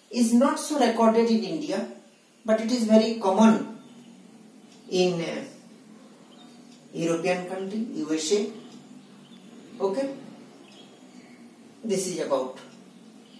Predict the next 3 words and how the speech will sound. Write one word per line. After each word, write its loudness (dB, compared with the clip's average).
clear. 4
Thank -10
you. -16